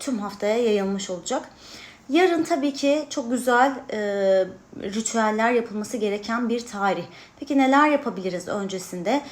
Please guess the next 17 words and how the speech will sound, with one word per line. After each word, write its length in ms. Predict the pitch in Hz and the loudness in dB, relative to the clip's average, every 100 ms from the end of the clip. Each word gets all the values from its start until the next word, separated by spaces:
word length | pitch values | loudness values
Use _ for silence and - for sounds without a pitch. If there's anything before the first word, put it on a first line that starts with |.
| - | -8
Biraz 180 | 285 285 | 2 2
ondan 360 | 247 233 226 202 | 4 2 2 2
bahsetmek 480 | 185 - 185 - - | -2 -6 -14 -14 -14
istedim. 400 | - 190 247 - - - - - | -10 -4 -2 -2 -6 -20 -18 -10
Çünkü 280 | - 370 262 | -4 2 6
aslında 520 | 302 - 262 196 202 | 6 4 0 0 0
bir 80 | 359 | -2
şey 260 | - 285 | -2 -2
istemeden 540 | - - 262 233 190 180 | -2 -2 0 0 -2 -4
önce 520 | 165 165 165 165 165 - - - | -6 -8 -4 -4 -6 -14 -20 -6
Rabbimin 400 | 202 202 226 233 | -2 0 0 0
ikramı 460 | 233 220 226 220 226 - | -4 -6 -4 -2 -2 -2
elbette, 680 | 220 220 202 - 185 175 | -2 -2 -4 -4 -6 -4
Rabbimin 400 | 185 190 190 202 | -2 -2 -2 -6
katında 540 | 202 214 202 190 202 196 | -8 -10 -8 -4 -4 -4
ikramları 600 | - - 202 202 196 208 | -8 -6 -4 -4 -4 -6
sonsuz. 560 | - 208 202 - 190 | -8 -8 -8 -10 -14